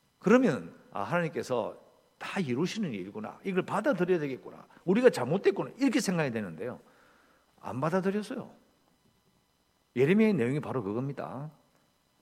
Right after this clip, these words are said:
하나님께서 자신들을 바벨론을 들어 심판하신다는 것을 결코 이해하지 못했어요. 그래서 결국은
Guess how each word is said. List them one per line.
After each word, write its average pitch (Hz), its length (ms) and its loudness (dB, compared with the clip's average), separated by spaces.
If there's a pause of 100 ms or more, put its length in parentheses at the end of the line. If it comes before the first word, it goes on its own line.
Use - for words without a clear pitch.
(160)
하나님께서 175 500 0
자신들을 120 840 -4 (180)
바벨론을 160 560 2
들어 123 200 2
심판하신다는 113 800 -8
것을 95 260 -12
결코 254 600 4
이해하지 151 440 -2
못했어요. - 420 -12 (580)
그래서 202 280 2
결국은 165 680 2